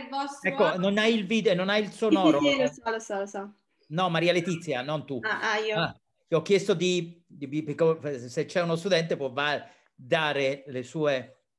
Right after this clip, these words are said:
Speaker 2: Mannaggia, non funziona. Potresti
Speaker 3: Come
Speaker 2: scriverlo nella chat.
Speaker 3: Allora, ora dovrei aver ricondiviso lo schermo.
Speaker 2: Sì? Mannaggia,
Speaker 3: Sì.
Speaker 2: non ci ha funzionato. Volevo che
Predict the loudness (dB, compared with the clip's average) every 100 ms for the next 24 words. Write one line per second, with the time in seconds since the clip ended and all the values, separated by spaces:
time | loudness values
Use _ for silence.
0 | _ _ _ _ _ _ _ _ -16 -6
1 | -6 -4 -6 -6 -12 -8 -6 -6 -8 -16
2 | _ _ _ -20 _ -4 0 0 -2 -2
3 | 0 2 0 -2 -2 -8 -6 -12 -12 _
4 | _ _ _ _ _ _ _ _ -20 _
5 | _ -20 _ _ _ _ _ _ _ _
6 | _ _ _ _ _ _ _ _ -20 _
7 | _ _ _ _ _ -20 _ _ _ _
8 | _ _ _ _ _ -4 -4 -2 -2 2
9 | 2 4 0 -2 -4 -6 -6 -6 -6 -6
10 | -8 -8 -6 -6 -6 -8 -8 _ _ _
11 | _ _ _ _ -12 -8 -6 -8 -10 _
12 | _ _ _ -16 -10 -6 -6 -8 -12 -14
13 | -12 -10 -10 -10 -14 _ _ _ _ _
14 | -8 -4 -2 -2 -4 -6 _